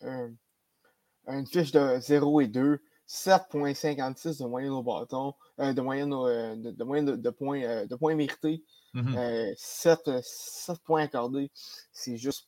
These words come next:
Speaker 1: pas, euh, pas, euh, c'est, c'est, ça, ça fait juste, c'est juste pas bon, en fait,
Speaker 2: Mhm.
Speaker 1: euh, du côté d'Ohtani, mais, euh, la saison est encore très jeune,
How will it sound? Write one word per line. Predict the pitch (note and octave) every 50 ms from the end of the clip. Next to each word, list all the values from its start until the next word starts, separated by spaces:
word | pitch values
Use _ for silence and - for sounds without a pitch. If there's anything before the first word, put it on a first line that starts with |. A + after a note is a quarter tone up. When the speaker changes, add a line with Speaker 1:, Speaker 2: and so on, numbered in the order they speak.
| _
Speaker 1:
pas, | - C3+ C3 C3 C3+ C3+ B2+ - _ _ _ _ _ _ _ G2+
euh, | A2 A2 A2+ A2 G#2+ - _ _
pas, | - C3+ C3 B2+
euh, | A2+ A2 G#2+ A2 A#2
c'est, | - - - - -
c'est, | - - - -
ça, | - - - - - - - G#2+ C#3
ça | - - C#3
fait | - D3+
juste, | C#3 C#3+ F3 E3 - - _ _
c'est | _ - - D3+
juste | D#3+ D#3 - -
pas | D3+ C#3+
bon, | B2+ C3 C3+ C3 A2+
en | - C#3
fait, | - - C3 - _ _ - - -
Speaker 2:
Mhm. | A#2+ A#2 A#2+ B2 G#2
Speaker 1:
euh, | A2 G#2+ G#2+ G#2+ A2 G#2+ A#2
du | A2+ -
côté | - B2+ C3 - - C#3+
d'Ohtani, | C#3+ C3+ - A#2+ A2 A#2 C3 C#3 C#3 B2+
mais, | B2+ B2+ C3 C#3 C#3+ C3+
euh, | A#2 B2 B2 A#2 G#2
la | G#2+ A2+ -
saison | - C3 B2 C3+ C#3
est | B2+
encore | B2 B2 B2+ C3 B2+ C3 C3+
très | - - - C3+ B2+ B2+
jeune, | A#2 B2 C3+ C3+ C#3+ D#3 D#3+ D#3+